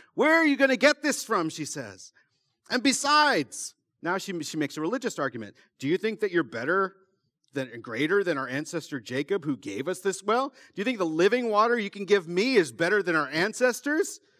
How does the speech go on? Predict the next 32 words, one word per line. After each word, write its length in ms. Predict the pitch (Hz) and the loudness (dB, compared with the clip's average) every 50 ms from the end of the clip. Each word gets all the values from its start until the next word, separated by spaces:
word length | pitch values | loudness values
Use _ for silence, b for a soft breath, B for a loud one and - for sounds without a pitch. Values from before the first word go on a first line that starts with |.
| _ _ _ _ _ _ _ _ _ _ | _ _ _ _ _ _ _ _ _ _
She's 200 | - - 185 151 | -10 -8 -4 -2
making 160 | 185 196 190 | 0 0 2
a 40 | 180 | 2
religious 320 | 175 180 202 214 208 - | 2 2 2 2 0 -2
argument 320 | 202 190 175 165 170 156 - | -2 -4 -2 -2 -4 -4 -4
for 120 | - 151 | -6 -6
herself, 440 | 143 143 - - 214 208 202 - - | -6 -6 -6 -2 -2 -2 -2 -2 -4
by 140 | - 123 110 | -6 -6 -6
the 80 | 101 | -6
way. 280 | 98 98 101 95 120 101 _ _ _ _ _ _ _ | -8 -10 -12 -12 -14 -20 _ _ _ _ _ _ _
"My 400 | 123 123 143 151 160 170 175 175 | -10 -6 -2 0 0 0 0 -2
ancestors." 840 | 156 123 113 98 - - 87 90 - - 78 - - - - _ _ _ _ _ _ _ _ _ _ _ _ _ _ _ 831 _ _ _ _ _ _ _ _ _ _ _ _ _ _ _ _ _ _ _ | -4 -6 -8 -12 -14 -20 -20 -20 -20 -20 -20 -20 -20 -20 -20 _ _ _ _ _ _ _ _ _ _ _ _ _ _ _ _ _ _ _ _ _ _ _ _ _ _ _ _ _ _ _ _ _ _ _
She's 160 | _ - 120 113 | _ -16 -12 -2
getting 240 | - 160 151 151 | -2 -2 -2 -2
into 180 | 143 143 - 147 | -6 -6 -6 -8
a 20 | |
religious 380 | 135 131 147 160 151 143 - - | -6 -4 -4 -4 -4 -6 -8 -8
argument. 300 | 120 104 104 104 101 90 | -8 -8 -8 -12 -14 -10
You 80 | 131 139 | -8 -8
don't 80 | 143 | -8
know 120 | 127 120 117 | -8 -8 -10
anything 240 | 110 110 - 113 | -10 -12 -12 -14
about 220 | 104 95 95 95 - - | -12 -10 -12 -12 -8 -6
that. 200 | 117 131 131 - | -6 -6 -6 -8
It 60 | _ | _
doesn't 160 | 135 113 117 | -18 -14 -12
happen 240 | 120 123 117 - 110 | -12 -12 -12 -12 -16
on 100 | 101 92 | -16 -16
Twitter 360 | - _ 113 110 113 117 113 | -14 _ -10 -8 -8 -8 -8
or 40 | 101 | -10
Facebook, 540 | - - 110 110 110 - - 127 139 - - | -10 -12 -12 -12 -12 -12 -12 -12 -12 -12 -16
or 120 | 101 98 | -20 -20